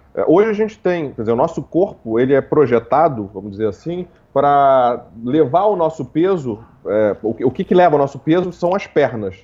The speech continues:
né? A musculatura toda dos membros inferiores.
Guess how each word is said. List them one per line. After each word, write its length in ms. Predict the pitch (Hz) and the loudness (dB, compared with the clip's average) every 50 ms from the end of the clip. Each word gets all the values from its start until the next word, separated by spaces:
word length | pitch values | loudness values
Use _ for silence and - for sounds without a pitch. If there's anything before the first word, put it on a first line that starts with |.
| _ - | _ -6
né? 120 | 117 135 | -2 -2
A 80 | 143 123 | 0 0
musculatura 640 | 123 131 131 - 151 143 131 131 - - 208 214 190 | -2 -4 -4 0 0 0 0 0 -2 -2 -2 -2 -2
toda 480 | 190 - 160 151 160 160 147 156 151 | -2 -2 0 0 2 2 2 2 0
dos 140 | 139 139 127 | 0 -2 -4
membros 300 | 139 139 139 131 135 127 | -4 -4 -2 -2 -2 -2
inferiores. 680 | 135 131 127 139 135 131 117 101 95 90 80 80 - - | -2 -2 0 0 2 2 2 2 0 0 -2 -6 -10 -14